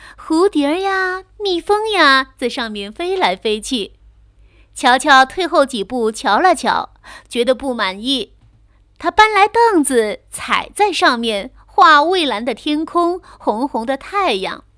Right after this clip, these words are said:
乔乔还在草丛中画了条小河。对了，还得画上自己拽着气球，高兴地手舞足蹈。就这样，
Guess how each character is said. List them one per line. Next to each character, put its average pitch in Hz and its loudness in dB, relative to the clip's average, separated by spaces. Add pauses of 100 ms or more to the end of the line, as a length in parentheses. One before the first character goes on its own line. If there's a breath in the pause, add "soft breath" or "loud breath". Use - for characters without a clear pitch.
(760 soft breath)
乔 226 -2
乔 233 0
还 240 -2
在 330 -4
草 185 -6
丛 190 -12
中 330 -8
画 392 0
了 277 -2
条 262 -4
小 262 -4
河。 185 -6 (580)
对 262 2
了， 214 -2 (340 loud breath)
还 294 2
得 240 -2
画 294 0
上 285 -2
自 339 -2
己 226 -8
拽 415 0
着 311 -2
气 330 -4
球， 254 -4
高 415 -6
兴 427 -6
地 277 0
手 269 0
舞 311 -4
足 208 -8
蹈。 - 2 (880 loud breath)
就 415 0
这 392 0
样， 226 -2